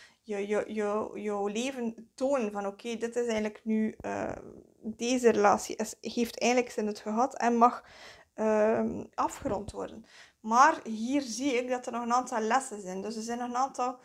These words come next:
zij plukt hier nog een aantal bloemen. Er zijn nog een aantal dingen te leren de, in deze situatie. Die te maken hebben met de onderste chakras. Hè. Je ziet ook die rode rok die ook verbonden is met de onderste twee chakras.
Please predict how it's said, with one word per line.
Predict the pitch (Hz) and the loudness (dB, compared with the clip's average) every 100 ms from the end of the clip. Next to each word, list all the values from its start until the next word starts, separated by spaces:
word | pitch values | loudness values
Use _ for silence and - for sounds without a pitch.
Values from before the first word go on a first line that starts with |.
| - _ | -20 _
zij | - 247 | -10 -4
plukt | 262 262 | -2 -2
hier | 254 | -4
nog | 233 | -4
een | 233 | -2
aantal | 226 226 220 | -2 -2 -6
bloemen. | 208 254 208 220 - _ _ - | -2 0 0 -2 -8 _ _ -8
Er | |
zijn | 247 269 | -4 -2
nog | 302 | 0
een | 262 | 2
aantal | 262 262 | 0 -2
dingen | 214 233 254 | -4 -4 -4
te | 233 214 | -6 -6
leren | 208 233 208 185 - | -2 2 2 2 -4
de, | 208 208 | -8 -6
in | 226 220 | -4 -2
deze | 220 214 | -2 -6
situatie. | - 220 196 190 - 220 - 233 - _ - _ _ | -10 -14 -12 -8 -8 -10 -16 -18 -20 _ -20 _ _
Die | 220 247 285 | -4 0 0
te | 285 | 0
maken | 240 240 254 254 | 0 0 0 -2
hebben | 226 220 214 | -4 -2 -2
met | 226 240 - | -2 -4 -14
de | 220 208 | -10 -6
onderste | 220 220 220 220 | -4 -4 -6 -12
chakras. | - - - - - - | -12 -8 -8 -10 -20 -14
Hè. | - | -10
Je | 220 | -8
ziet | 220 220 | -6 -6
ook | 214 | -6
die | 202 | -4
rode | 208 226 233 220 208 196 | 0 0 0 -2 -2 -4
rok | 202 233 233 | -4 -6 -8
die | - 220 | -8 -8
ook | 220 | -10
verbonden | 202 214 214 | -10 -8 -8
is | 214 | -8
met | 202 208 - | -10 -12 -18
de | - - | -14 -10
onderste | 220 226 226 - | -6 -6 -8 -14
twee | - 226 220 | -10 -6 -6
chakras. | 226 - 214 214 226 220 - | -10 -8 -6 -6 -8 -10 -12